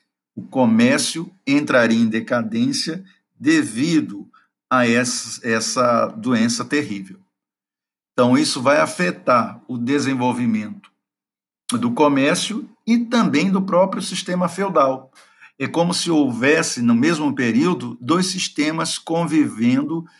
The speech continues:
simultaneamente. Um campo ainda com mentalidade feudal e uma cidade que aspirava o desenvolvimento do capital. Então, quando a peste negra ocorre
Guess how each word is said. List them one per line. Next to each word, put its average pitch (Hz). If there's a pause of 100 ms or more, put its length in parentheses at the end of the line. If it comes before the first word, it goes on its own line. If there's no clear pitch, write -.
(140)
simultaneamente. 160 (200)
Um 160
campo 143
ainda 113
com 113
mentalidade 110
feudal 127 (560)
e 185
uma 180
cidade 135 (260)
que 156
aspirava 143
o -
desenvolvimento 131
do 131
capital. 107 (540)
Então, 127
quando 165
a 135
peste 123
negra 107 (380)
ocorre 131